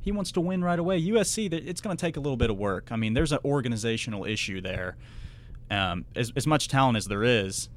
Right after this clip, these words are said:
it takes time. I mean, look at Chip Kelly at U C L A. It took time to build that up. There's a lot of athletes there, but I don't know if Urban Meyer is wanting to go into a situation, especially in college football, where he is revered as one of, like, the greatest coaches ever,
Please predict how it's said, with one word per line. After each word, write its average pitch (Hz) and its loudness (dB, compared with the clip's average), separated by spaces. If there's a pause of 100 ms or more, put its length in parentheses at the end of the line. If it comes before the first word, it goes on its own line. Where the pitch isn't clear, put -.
it 143 -2
takes 202 2
time. 202 2
I 113 2
mean, 123 2
look 180 0
at 147 -8
Chip - 0
Kelly 175 6
at - -4
U 139 0
C 139 0
L 135 0
A. 135 4
It - 2
took - -2
time 165 2
to 127 0
build 127 2
that 117 4
up. 123 2
There's 120 0
a 117 -2
lot 123 4
of 113 4
athletes 123 2
there, 104 -2
but 98 -2 (380)
I 156 6
don't 233 6
know 175 8
if 160 6
Urban 139 2
Meyer 127 4
is 107 -2
wanting 120 2
to 104 -2 (640)
go 127 8
into 117 4
a 110 2
situation, 113 0
especially 147 4
in 110 0
college 131 4
football, 117 0
where 101 -2
he 131 2
is 110 -2
revered 104 -4
as 98 -8
one 110 -2
of, 98 -4
like, 95 -4 (100)
the 113 -6
greatest 117 4
coaches 110 0
ever, 101 2